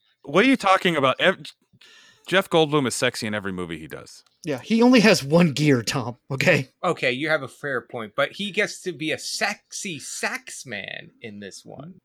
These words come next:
Speaker 3: I think. I can't remember. It's been a while. It's definitely an interesting film.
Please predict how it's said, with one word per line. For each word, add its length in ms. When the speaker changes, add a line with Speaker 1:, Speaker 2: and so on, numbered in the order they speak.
Speaker 3:
I 80
think. 320
I 80
can't 240
remember. 360
It's 180
been 180
a 80
while. 420
It's 360
definitely 380
an 80
interesting 480
film. 380